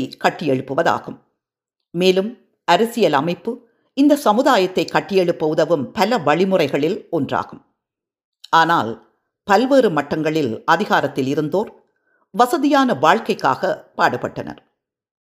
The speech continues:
அவர்களுக்கு பயிற்சி அளிக்கப்படாவிட்டால் அவர்கள் லட்சியத்தை அழித்து சோஷலிசத்தை அழித்து விடுவார்கள் என்பதை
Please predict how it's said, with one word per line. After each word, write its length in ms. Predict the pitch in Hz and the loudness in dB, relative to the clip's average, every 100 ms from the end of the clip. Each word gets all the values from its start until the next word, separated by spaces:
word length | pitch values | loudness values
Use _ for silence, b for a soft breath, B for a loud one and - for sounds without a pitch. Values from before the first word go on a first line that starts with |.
| _ _ | _ _
அவர்களுக்கு 580 | 170 185 202 190 180 180 175 | 2 2 2 0 -2 -2 -2
பயிற்சி 380 | 170 160 202 - 175 | 0 0 0 0 -2
அளிக்கப்படாவிட்டால் 960 | 139 147 - 127 151 160 - 107 110 - _ _ _ _ - | 0 -2 -2 2 2 2 -2 -4 -4 -8 _ _ _ _ -2
அவர்கள் 380 | 254 285 277 277 254 | 2 2 2 0 -4
லட்சியத்தை 580 | 160 185 190 269 254 214 151 | -2 -2 0 -2 0 0 -2
அழித்து 500 | - 147 190 214 - - _ _ - | 0 0 0 -4 -8 -18 _ _ 0
சோஷலிசத்தை 720 | 247 285 240 175 170 170 165 123 - | 2 4 0 0 -4 -2 -2 -2 0
அழித்து 360 | 170 202 - | 0 0 -4
விடுவார்கள் 500 | 143 170 233 190 165 | -2 0 2 0 0
என்பதை 360 | 143 139 139 165 | -4 -4 -4 -4